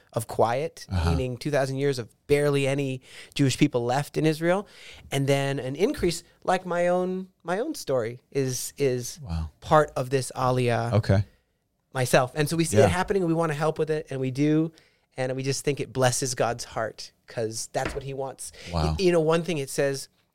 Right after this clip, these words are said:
Speaker 1: "I will plant them in the land with all of my heart and all of my soul." That soul, that's Jeremiah, you know, thirty-two, uh,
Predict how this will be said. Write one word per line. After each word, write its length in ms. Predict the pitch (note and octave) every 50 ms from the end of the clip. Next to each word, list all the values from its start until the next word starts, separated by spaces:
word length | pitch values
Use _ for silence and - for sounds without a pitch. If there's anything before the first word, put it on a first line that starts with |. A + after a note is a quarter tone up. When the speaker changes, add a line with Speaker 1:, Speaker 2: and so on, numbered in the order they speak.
| _ _ _ -
Speaker 1:
"I 140 | C3 C3+ C#3
will 160 | C#3 C3+ B2
plant 540 | - - - - C#3+ C#3+ D3+ E3 F3+ F#3 F3+
them 120 | F#3+ F3
in 60 | D#3+
the 80 | D3+ C#3+
land 300 | C#3 C3+ B2+ B2 B2 B2
with 140 | A2+ - - - _ -
all 160 | C#3 D#3+ G3 G#3
of 60 | E3+
my 100 | B2+ A#2+
heart 320 | G#2+ A#2 G#2+ F#2+ - _ _ _ _ _ _ _ A#2
and 80 | A#2+ -
all 160 | - C3+ C#3 C#3
of 60 | C3
my 80 | B2 B2
soul." 300 | - - C#3+ B2+ A#2+ - -
That 260 | - C3 C3+ - -
soul, 260 | - - E3 C#3+ C3
that's 220 | A#2+ C3 C3 - -
Jeremiah, 440 | B2+ C#3 C#3+ C#3 C3 B2+ A#2+ A#2+ A2+ _ _ _ _ _ _ _ _ _ _
you 140 | D#3+ C#3 B2+
know, 140 | A#2+ A#2+ A#2+
thirty-two, 800 | - - D#3+ D#3 D3+ D3 C#3+ C3+ - - - E3 D#3 C#3 C#3+ C#3
uh, 200 | C3+ C3+ B2 A#2+